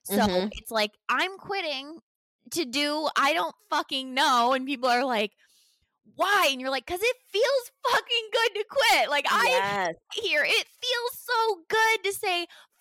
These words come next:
Speaker 1: "Fuck this. This isn't how I wanna live my life." And people are like,
Speaker 2: Right.
Speaker 1: "What are you gonna do for money? What are you gonna, you know, what do you mean you're leaving a stable career?" And it's just like,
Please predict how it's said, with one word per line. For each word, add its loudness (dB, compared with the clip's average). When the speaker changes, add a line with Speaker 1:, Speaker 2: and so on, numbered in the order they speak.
Speaker 1:
"Fuck -2
this. -2
This -10
isn't -8
how -2
I 0
wanna -4
live -2
my -2
life." 0
And -8
people -2
are 4
like, 2
Speaker 2:
Right. 2
Speaker 1:
"What -4
are -4
you -4
gonna -6
do -4
for -10
money? -6
What -4
are -8
you -12
gonna, -6
you -4
know, 0
what -8
do -10
you -2
mean -2
you're -4
leaving -8
a -6
stable -6
career?" 0
And -2
it's -8
just -12
like, -6